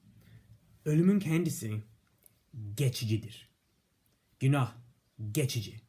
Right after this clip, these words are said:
sıkıntı geçici. Ya, bizim yaşadığımız olumsuz, acı şeyler bugün zor, gerçekten kötü olduğu halde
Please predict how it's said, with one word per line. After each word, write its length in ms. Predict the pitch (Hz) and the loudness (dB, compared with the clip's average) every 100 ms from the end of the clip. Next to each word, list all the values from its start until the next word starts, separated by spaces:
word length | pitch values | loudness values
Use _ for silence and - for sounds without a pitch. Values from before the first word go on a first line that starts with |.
| _ | _
sıkıntı 580 | - 131 127 147 131 - - _ _ _ _ - 110 | -10 -4 0 0 0 -6 -12 _ _ _ _ -10 -2
geçici. 500 | 160 135 135 101 98 - _ _ _ - | 0 0 0 -4 -8 -20 _ _ _ -4
Ya, 260 | 139 135 - _ - _ - | -2 -2 -6 _ -20 _ -4
bizim 300 | 135 143 156 | 0 0 0
yaşadığımız 720 | 147 135 139 139 139 135 117 - - _ - | 0 2 4 4 6 6 4 -4 -20 _ -4
olumsuz, 840 | 147 135 131 - 147 117 98 - - _ _ - | 2 4 4 2 0 0 -2 -8 -18 _ _ -4
acı 280 | 147 135 | 0 0
şeyler 600 | 127 123 110 104 101 - - _ _ _ _ _ _ _ _ _ _ _ _ _ _ _ | 0 0 0 -2 -4 -8 -18 _ _ _ _ _ _ _ _ _ _ _ _ _ _ _
bugün 380 | 165 160 131 98 - - _ _ _ | 4 4 4 0 -6 -20 _ _ _
zor, 500 | - 123 196 - - _ _ _ _ _ _ _ _ _ _ _ - | -2 0 2 -2 -10 _ _ _ _ _ _ _ _ _ _ _ -6
gerçekten 760 | 147 139 147 127 127 110 101 104 _ _ _ | -4 -2 -2 -2 0 -2 -2 -8 _ _ _
kötü 240 | - 131 | -4 0
olduğu 380 | 156 131 127 180 | 2 4 6 4
halde 560 | 165 156 151 147 135 | 4 2 2 2 0